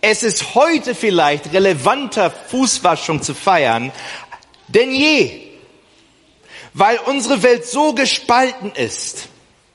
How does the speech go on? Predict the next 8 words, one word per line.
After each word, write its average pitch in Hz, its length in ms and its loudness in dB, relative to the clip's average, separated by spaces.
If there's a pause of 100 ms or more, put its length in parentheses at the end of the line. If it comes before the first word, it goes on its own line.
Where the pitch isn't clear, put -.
(300)
Und 196 100 2
normalerweise 247 720 2
denken 220 320 -2
wir 214 80 0
über 180 220 0
Fußwaschung 165 1000 -2 (460)
als 185 400 0
ein, 185 320 0